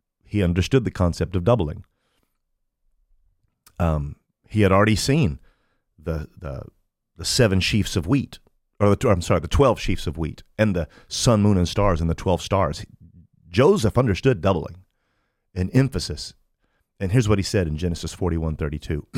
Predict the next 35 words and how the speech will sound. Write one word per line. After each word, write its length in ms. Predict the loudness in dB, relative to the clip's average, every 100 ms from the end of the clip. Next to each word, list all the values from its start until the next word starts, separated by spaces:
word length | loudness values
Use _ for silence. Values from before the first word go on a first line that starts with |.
| -4
<clears throat> 240 | -6 0
"And 140 | 0 2
for 100 | 2
that 160 | 2
the 60 | 0
dream 380 | 0 2 2 4
was 200 | 2 0
doubled 540 | 0 0 4 2 0 0
unto 300 | -2 0 -6
Pharaoh 480 | -2 0 2 0
twice, 720 | -2 0 2 2 0 -8 -14 -16 -20 -20 -20 -20 _
it 140 | 2
is 140 | 2 2
because 440 | -2 0 0 0
the 80 | -6
thing 300 | 0 2 2
is 140 | 2
established 600 | 0 -4 0 0 0 -4
by 160 | -4 -6
God, 340 | -4 -2 -2
and 160 | -4 -4
God 320 | 0 2 0
will 140 | -2 -8
short-, 520 | -6 -4 0 0 -2 _ _ _ _ _ _
God 300 | 0 2 2
will 140 | -2 -4
shortly 540 | -4 0 0 0 -6
bring 300 | -4 -4 -4
it 140 | -4
to 80 | -8
pass." 460 | -8 -10 -12 -20 -20 _ _ _ _ _ _ _ _ _ _ _ _ _ _ _ _ _ _ _ _ _ _ _ _ _ _ _ _ _ _ _ _ _ _ _
This 200 | -2 0
is 100 | 2
gonna 180 | 2 0
be 280 | -2 -4